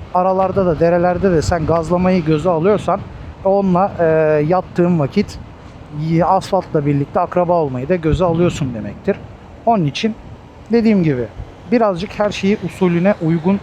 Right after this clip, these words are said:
yapmakta fayda var ki kendi hayatımızı en azından riske atmamış olalım. Dediğim gibi yine söylüyorum, hani kararınızdan hiçbir şeyin vazgeçilmesine izin vermeyin.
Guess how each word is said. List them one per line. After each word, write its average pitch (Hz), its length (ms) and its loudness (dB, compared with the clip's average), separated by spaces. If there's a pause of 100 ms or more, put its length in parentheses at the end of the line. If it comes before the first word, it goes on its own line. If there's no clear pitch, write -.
yapmakta 151 560 -2
fayda 156 540 -2
var 180 200 0
ki 185 160 -6 (100)
kendi 160 320 -2
hayatımızı 139 640 -4
en 127 80 -2
azından 110 420 -6
riske 143 300 -4
atmamış 143 560 -4
olalım. 135 320 0 (1160)
Dediğim 170 260 2
gibi 160 240 0 (520)
yine 170 220 2
söylüyorum, 165 480 2 (180)
hani 131 160 -4
kararınızdan 156 640 0
hiçbir 170 280 -6
şeyin 175 300 0
vazgeçilmesine 165 840 0
izin 165 280 0
vermeyin. 170 380 0